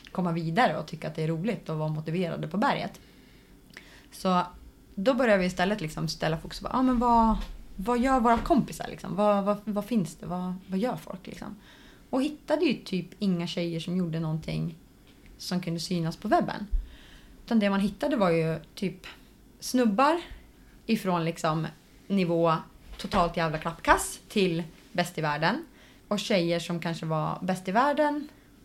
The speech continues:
och, och ingenting annat, liksom. Och då var det svårt att hitta något att relatera till. Så här, men vad, om man bara vill vara lite halvbra då, och få någonting som är peppande och inspirerande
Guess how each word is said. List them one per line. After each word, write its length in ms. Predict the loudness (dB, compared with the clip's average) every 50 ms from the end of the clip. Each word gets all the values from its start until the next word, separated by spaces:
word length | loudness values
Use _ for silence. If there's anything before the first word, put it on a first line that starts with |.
| -18 -12
och, 340 | -8 -6 -4 -2 0 2 4
och 100 | 4 4
ingenting 400 | 4 4 2 0 0 0 0 0
annat, 380 | 2 2 2 2 2 0 -2 -6
liksom. 380 | -10 -10 -10 -10 -6 -6 -6 -8 -8 -16 -20 -20 -20 -20 -20 -20 -20 -20 -20 -16 -6
Och 100 | -6 -4
då 120 | -2 -2 -2
var 80 | -2
det 60 | -4 -4
svårt 280 | -6 -2 -2 -2 0
att 60 | 0
hitta 160 | -4 -4 -2 -2
något 160 | -2 -2 0
att 80 | 0
relatera 640 | 0 0 0 -2 -6 -4 -2 -2 0 0 0 0 0 -2
till. 240 | -4 -6 -8 -8
Så 120 | -8 -6 -2
här, 80 | -2
men 200 | 0 0 0 0
vad, 360 | 2 4 4 6 6 6 4 2 -2 -8 -18 -20 -20 -20 -20 -20 -8 -4
om 100 | 0 2
man 160 | 4 4 6
bara 200 | 6 6 6 6
vill 180 | 4 4 2
vara 300 | 4 4 4 4 2 2 -2 -8 -18 -12 -6
lite 240 | -6 -6 -2 -2 0
halvbra 1000 | 2 4 4 4 2 0 -2 -2 -2 -2 -2 2 4 6 8 8 6 4 0 -6 -6 -4
då, 160 | -4 -4 -4 -10 -14 -20 -20 -20 -20 -20 -20 _ _ -4
och 300 | -2 0 0 0 0 -4 -4
få 160 | -2 0 0
någonting 380 | 0 0 -2 -2 -2 -4 -4 -4
som 180 | -4 -2 -2
är 60 | -2
peppande 380 | -2 -2 -4 -4 -4 -4 -2 -2
och 40 | -2
inspirerande 640 | -4 -4 -2 -2 0 0 0 -2 -2 -2 -2 -2